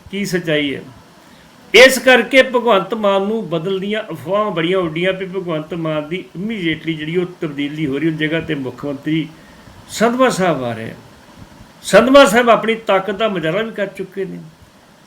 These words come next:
ਉਹਨਾਂ ਦਾ ਸਾਥ ਅਮਨ ਅਰੋੜਾ ਵੀ ਦੇ ਰਹੇ ਨੇ, ਉਹਨਾਂ ਦਾ ਸਾਥ ਹਰਪਾਲ ਚੀਮਾ ਵੀ ਦੇ ਰਹੇ ਨੇ। ਲੇਕਿਨ ਜਦੋਂ ਇਹ ਬਿਮਾਰ ਹੁੰਦੇ ਆ, ਨਾ ਤੇ ਕੋਈ ਸੂਬਾਈ ਲੀਡਰਸ਼ਿਪ,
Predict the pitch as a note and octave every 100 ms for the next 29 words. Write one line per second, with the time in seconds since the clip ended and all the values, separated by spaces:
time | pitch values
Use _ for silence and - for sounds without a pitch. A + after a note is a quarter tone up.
0 | _ F#3+ A#3 C4 C4+ C4 G#3+ - F3+ G#3
1 | - - F3 G3+ G#3 E3+ E3+ G3 G3+ F#3+
2 | F#3+ G3+ F#3 F#3 F#3 D#3+ _ _ _ _
3 | _ G3 A#3+ B3+ A#3+ - E3+ C#4+ C#4 F3+
4 | G3 F3+ E3 D#3+ - E3 E3+ D#3 B2 B2+
5 | A#2 E2 - - - _ - - _ -
6 | - _ _ - D3+ G#3 G#3 B3 G3 F#3+
7 | A3+ A#3+ A3 F#3 E3+ D#3+ F3+ A3 F3+ G3+
8 | G3+ D#3 - - _ _ - - _ D#3
9 | E3+ F3 F#3 A3+ A#3+ A3+ A#3 G#3 - D#3
10 | D3+ E3 F#3+ F3+ G3 - G3+